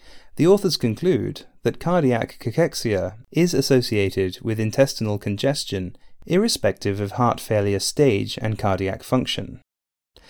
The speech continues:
Gastrointestinal discomfort,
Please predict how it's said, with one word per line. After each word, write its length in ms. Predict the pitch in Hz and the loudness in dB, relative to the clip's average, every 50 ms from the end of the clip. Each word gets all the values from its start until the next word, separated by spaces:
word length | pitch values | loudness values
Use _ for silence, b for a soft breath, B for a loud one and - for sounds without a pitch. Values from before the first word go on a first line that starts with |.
| b b b b b | b b b b b
Gastrointestinal 1000 | - 175 185 185 - - 147 131 120 113 110 - 147 139 - - 131 120 107 98 | 0 0 0 2 2 2 2 4 4 2 2 0 0 0 0 0 0 0 0 0
discomfort, 840 | - 107 98 - - - 175 175 - - - 104 95 - - - - | -2 -2 -4 -2 -2 0 0 0 0 -2 -2 -4 -4 -4 -6 -12 -18